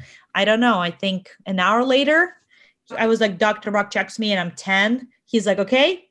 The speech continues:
it's go time. I'm, you know, plus two, whatever." And I was like, "No, I'm gonna push standing up." <laughs> He's like, "No, the <laughs> baby's coming out. You gotta get in bed."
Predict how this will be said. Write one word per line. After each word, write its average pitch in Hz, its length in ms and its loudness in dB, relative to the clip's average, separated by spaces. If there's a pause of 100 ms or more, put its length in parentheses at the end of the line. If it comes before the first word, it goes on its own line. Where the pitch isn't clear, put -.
it's 220 260 -6
go 240 220 4
time. 262 520 -2
I'm, 196 320 -4
you 208 140 -4
know, 185 140 -2
plus 190 360 -4
two, 220 200 -4
whatever." 214 540 0 (480)
And 196 560 0 (260)
I 202 100 0
was 208 120 -2
like, 208 160 -2
"No, 214 320 4
I'm 214 200 0
gonna 233 200 2
push 247 480 2 (260)
standing 214 500 0
up." 156 280 -4 (200)
<laughs> - 160 -20
He's 254 320 -2
like, 247 180 2
"No, 320 160 6
the 294 80 2
<laughs> 226 160 -2
baby's 330 400 2
coming 254 460 -6
out. 233 340 -4
You 214 80 -10
gotta 220 280 0
get 202 220 0
in 175 160 -8
bed." 160 380 -2